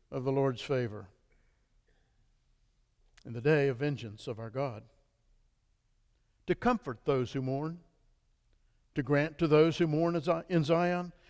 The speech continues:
to give them a beautiful headdress instead of ashes, an oil of gladness instead of mourning, the garment of praise instead of a faint spirit,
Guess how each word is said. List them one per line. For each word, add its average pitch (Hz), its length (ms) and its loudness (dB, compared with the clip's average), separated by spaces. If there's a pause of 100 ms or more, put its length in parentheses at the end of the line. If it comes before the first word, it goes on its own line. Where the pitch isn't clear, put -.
(120)
to 185 60 6
give 185 220 12
them 185 160 6
a 185 60 6
beautiful 196 440 4
headdress 185 580 -2
instead 156 360 0
of 151 100 -2
ashes, 131 600 -6 (1040)
an 151 120 2
oil 180 260 10
of 185 100 4
gladness 160 520 6
instead 147 280 0
of 127 120 -4
mourning, 147 420 -2 (720)
the 151 80 -6
garment 156 320 6
of 170 120 -4
praise 135 520 -4
instead 147 320 -6
of 131 60 -10
a 135 60 -12
faint 147 300 -8
spirit, 151 400 -8